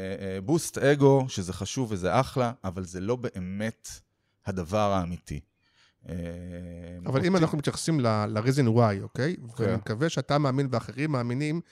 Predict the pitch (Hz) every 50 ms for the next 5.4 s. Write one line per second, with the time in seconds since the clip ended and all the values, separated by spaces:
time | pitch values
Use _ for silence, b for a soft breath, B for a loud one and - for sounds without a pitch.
0 | b b b b b b - - 113 117 151 185 180 - - - - 135 139 131
1 | 131 120 117 127 151 170 180 147 131 123 131 143 143 127 123 120 127 139 131 117
2 | 113 113 123 131 151 139 123 113 110 104 - - 135 147 165 170 - 233 254 -
3 | b b b b b b b b _ _ - 123 117 113 113 127 - - 156 -
4 | 208 202 190 233 233 - 262 - - 135 - 113 110 110 - - 151 151 151 139
5 | - 135 135 151 160 - - 190